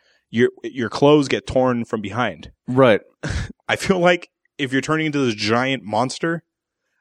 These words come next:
Speaker 1: y-, the clothes would just disintegrate. <laughs> Like,
Speaker 2: Right.
Speaker 1: there would no be cl-, there would not be clothes left.
Speaker 2: Yeah,
Speaker 1: There
Speaker 2: yeah.
Speaker 1: wouldn't just be little tentacles
Speaker 2: See,
Speaker 1: coming out
Speaker 2: and,
Speaker 1: of your
Speaker 2: and that,
Speaker 1: back.
Speaker 2: that's another thing I'm confused about too. Is it, 'cause it, it seems like at a certain point the thing attaches. Did it attach to him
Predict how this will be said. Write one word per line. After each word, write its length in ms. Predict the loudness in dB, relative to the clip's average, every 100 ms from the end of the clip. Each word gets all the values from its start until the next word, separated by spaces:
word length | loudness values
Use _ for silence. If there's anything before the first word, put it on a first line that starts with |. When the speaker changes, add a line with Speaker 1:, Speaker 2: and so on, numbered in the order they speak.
| _
Speaker 1:
y-, 260 | _ -18 -16
the 120 | -6 -2
clothes 260 | 4 4
would 100 | 4
just 140 | -2 -4
disintegrate. 480 | -4 -4 -4 -8 -12
<laughs> 40 | _ _
Like, 120 | -2 0
Speaker 2:
Right. 280 | 0 -2
Speaker 1:
there 120 | 0 0
would 100 | 2
no 120 | 0
be 100 | -2
cl-, 180 | -4 -2
there 140 | 0
would 60 | 2
not 100 | 0
be 80 | -2
clothes 340 | -2 0 0
left. 260 | -2 -4 -4
Speaker 2:
Yeah, 180 | 0 2
Speaker 1:
There 80 | 2
Speaker 2:
yeah. 40 |
Speaker 1:
wouldn't 220 | 2 2
just 160 | 0 0
be 100 | 0
little 220 | 0 0
tentacles 420 | -2 -6 -6 -8
Speaker 2:
See, 140 | -4 -2
Speaker 1:
coming 40 |
out 40 | 0
Speaker 2:
and, 60 |
Speaker 1:
of 20 | 0
your 100 | 2
Speaker 2:
and 60 |
that, 100 | 0 0
Speaker 1:
back. 80 |
Speaker 2:
that's 120 | 0 2
another 160 | 2
thing 160 | 2 2
I'm 80 | 4
confused 260 | 2 2 2
about 180 | 0
too. 140 | 2 0
Is 140 | 2
it, 200 | 0 0
'cause 140 | 0 0
it, 80 | 0
it 120 | 0
seems 280 | 2 2 2
like 340 | 2 2 0 -2
at 160 | 0 0
a 40 |
certain 220 | 0 0
point 220 | 0 0
the 100 | 0
thing 320 | -2 0 0 0
attaches. 580 | -2 0 0 0 -6 -8 _
Did 100 | 0
it 60 | 2
attach 400 | 2 2 2 2
to 120 | 0
him 340 | 2 2 2